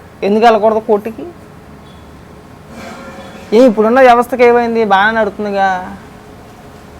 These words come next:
అంటే అప్పుడు రాష్ట్రంలో ఉన్న అందరూ కొట్టుకోవాలి. ఎవడి భూ-, ఎవడి భూమి ఎవడి పేరు ఉందో తెలదు.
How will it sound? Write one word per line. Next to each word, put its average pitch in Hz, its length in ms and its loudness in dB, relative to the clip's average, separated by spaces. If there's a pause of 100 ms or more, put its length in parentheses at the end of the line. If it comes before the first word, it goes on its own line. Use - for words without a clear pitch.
(460)
అంటే 214 180 2
అప్పుడు 226 200 4
రాష్ట్రంలో 226 340 4
ఉన్న 247 120 0
అందరూ 247 300 2
కొట్టుకోవాలి. 226 420 4
ఎవడి 214 220 6
భూ-, 214 140 0
ఎవడి 202 300 6
భూమి 277 240 6
ఎవడి 262 200 6
పేరు 269 160 6
ఉందో 277 180 4
తెలదు. 254 540 4